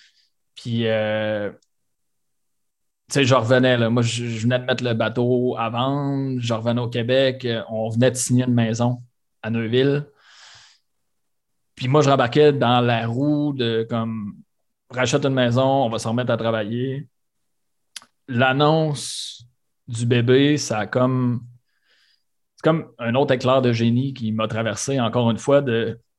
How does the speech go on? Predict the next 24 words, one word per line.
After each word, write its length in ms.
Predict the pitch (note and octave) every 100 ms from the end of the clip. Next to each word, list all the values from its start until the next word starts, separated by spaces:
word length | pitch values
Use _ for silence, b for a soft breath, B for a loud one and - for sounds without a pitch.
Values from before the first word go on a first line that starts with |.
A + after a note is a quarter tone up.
| _ _ _ _ _ _ _ -
En 120 | A#2
ce 100 | A#2+
moment, 220 | B2+ C#3+
t'es 200 | D3 A#2+
encore 260 | A#2 A#2+ C3
en 120 | B2
train 120 | A#2
de 60 | A#2+
vivre 240 | B2+ B2
pour 120 | A#2
les 220 | A2+ G#2+ A#2
autres. 320 | - - _ _ _ _ _ _ _
Puis 80 | -
tu 120 | -
t'écoutes 280 | C3 A#2 A#2+
pas 140 | C3 B2
toi, 300 | A2+ B2+ D#3
tu 180 | - B2
vis 100 | A#2
pas 160 | A#2+ B2
pour 220 | A#2 -
toi. » 260 | A#2 A2+ - _ _ _ _ _ _ b b b b _ _ _ _ _ _ _ _ _
Fait 160 | A#2
que, 60 | B2